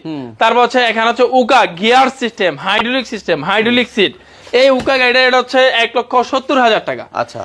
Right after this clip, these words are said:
Speaker 2: এক লক্ষ সত্তর হাজার টাকা, নয় সিট।
Speaker 1: হুম।
Speaker 2: তারপর হচ্ছে স্যান্ডি, স্যান্ডি বাংলা,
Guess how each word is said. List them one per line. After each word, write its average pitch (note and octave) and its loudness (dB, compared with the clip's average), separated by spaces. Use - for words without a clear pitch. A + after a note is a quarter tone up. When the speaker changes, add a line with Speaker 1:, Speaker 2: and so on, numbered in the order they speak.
Speaker 2:
এক A3+ -2
লক্ষ B3 -2
সত্তর C4 0
হাজার G3+ 4
টাকা, F#3+ 0
নয় A3+ 4
সিট। E3 -2
Speaker 1:
হুম। C#3+ -14
Speaker 2:
তারপর A#3 2
হচ্ছে B3 -2
স্যান্ডি, C4+ 2
স্যান্ডি C4 0
বাংলা, A#3+ 4